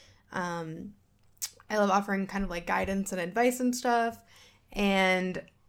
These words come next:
I think that kind of me wanting to experience everything kinda ties in with that, because I feel like, how can I accurately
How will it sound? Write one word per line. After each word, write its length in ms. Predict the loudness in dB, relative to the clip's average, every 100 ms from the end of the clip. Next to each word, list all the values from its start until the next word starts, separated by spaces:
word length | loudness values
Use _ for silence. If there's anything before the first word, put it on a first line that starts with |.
| _ _ _ _ _
I 100 | -2
think 340 | 4 2 2 -4 -20 -20 -10
that 440 | 2 6 6 2 -6 -18 -8
kind 240 | -2 -2
of 140 | -2
me 160 | -2 -2
wanting 240 | 0 -2 -4
to 100 | -8
experience 480 | -8 -8 -6 -4
everything 300 | -4 -4 -6
kinda 200 | -4 -6
ties 300 | -4 -2 -2
in 100 | -2
with 120 | -4 0
that, 220 | 0 0
because 280 | -2 -4 -4
I 80 |
feel 220 | -4 0 0
like, 160 | 0
how 140 | 0 0
can 120 | 2
I 80 | 2
accurately 880 | 2 0 -2 -2 -4 -6 -8 -12